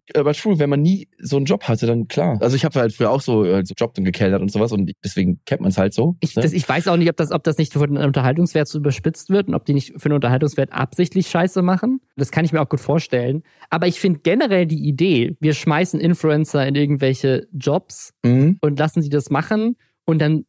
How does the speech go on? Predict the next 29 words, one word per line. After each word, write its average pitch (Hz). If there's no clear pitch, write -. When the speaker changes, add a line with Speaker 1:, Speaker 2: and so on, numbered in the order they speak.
Speaker 2:
ist 175
das 180
auch -
noch 151
so 147
eine 143
Freundesgruppe, 170
die 151
zusammen 147
halt 143
auch 135
irgendwie 143
sehr 135
unterhaltsam 135
ist. -
Also 156
ich, 196
ich 202
verstehe 220
auch, 175
wenn 185
man 165
sie 151
nicht 147
unterhaltsam 135
findet, -
ne? 165
Also 156
ich -